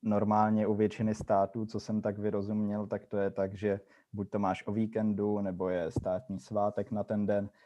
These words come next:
ale oni to takhle tradičně mají na to úterý, že jo? Eh, a v tom je další takovej rozpor, co,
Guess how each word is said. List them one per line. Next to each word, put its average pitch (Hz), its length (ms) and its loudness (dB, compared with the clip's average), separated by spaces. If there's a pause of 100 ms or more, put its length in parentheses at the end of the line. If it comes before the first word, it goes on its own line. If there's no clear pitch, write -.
(140)
ale 104 200 4
oni 107 220 4
to 110 100 -2
takhle 107 280 2
tradičně 110 480 0
mají 110 200 0
na 107 100 2
to 113 140 -4
úterý, 98 520 -2
že 101 140 -4
jo? 92 240 -2 (500)
Eh, 95 240 4
a 95 320 4
v - 120 -12
tom 104 200 0
je 104 100 2
další 104 380 -2
takovej 95 440 -2
rozpor, 95 440 -4
co, 92 360 -4